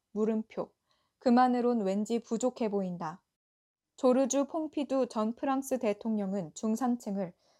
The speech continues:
큰 따옴표, 외국어 한 개쯤 할 줄 알고 스포츠를 즐겨야 하며 다룰 줄 아는 악기가 있는 큰 따옴표, 이들로 한정했다.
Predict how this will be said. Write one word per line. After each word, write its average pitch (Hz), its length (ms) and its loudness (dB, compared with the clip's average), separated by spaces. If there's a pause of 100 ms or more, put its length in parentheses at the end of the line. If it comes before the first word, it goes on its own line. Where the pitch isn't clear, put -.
큰 285 320 0
따옴표, 254 560 -2 (320)
외국어 247 440 2
한 302 240 -4
개쯤 285 360 -2
할 269 200 -4
줄 254 180 -2
알고 190 380 -4 (360)
스포츠를 277 640 0
즐겨야 226 480 0
하며 190 380 -8 (200)
다룰 254 380 2
줄 262 180 2
아는 220 280 0
악기가 208 480 -4
있는 196 420 -4 (440)
큰 285 240 0
따옴표, 254 640 -4 (200)
이들로 220 460 2
한정했다. 233 800 -6